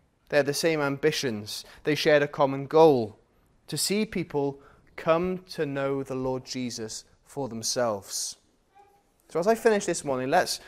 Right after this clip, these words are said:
remember what unites us as a church. It's the Lord Jesus Christ, isn't it? And I'm so thankful that we can be united around the same person.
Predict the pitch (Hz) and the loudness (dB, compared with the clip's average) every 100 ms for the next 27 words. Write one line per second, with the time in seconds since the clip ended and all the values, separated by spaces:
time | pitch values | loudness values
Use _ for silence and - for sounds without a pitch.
0 | - - 135 165 165 180 226 214 151 143 | -18 -6 4 8 8 8 6 6 6 8
1 | 170 170 170 165 - - 131 147 139 143 | 6 6 0 0 -2 -4 -4 -4 -4 -2
2 | - 151 113 - - - - - _ _ | 4 4 4 -2 -6 -6 -10 -20 _ _
3 | _ - 196 190 214 208 202 202 190 175 | _ -8 -2 6 8 8 4 -4 -4 -6
4 | - 202 160 - 160 143 110 - - - | 0 0 2 -2 -4 -4 -8 -10 -10 -12
5 | _ _ _ _ _ _ - 165 180 226 | _ _ _ _ _ _ -4 -2 2 6
6 | 214 214 208 190 - 156 143 165 175 175 | 6 6 2 0 -2 0 0 -2 -4 -4
7 | 160 165 156 156 180 185 185 151 151 151 | -4 -4 -2 0 0 0 0 4 4 4
8 | 151 - - - 165 165 160 156 - 170 | -2 -10 -16 -6 0 2 0 -2 0 2
9 | 175 - 135 95 | 4 2 -2 -6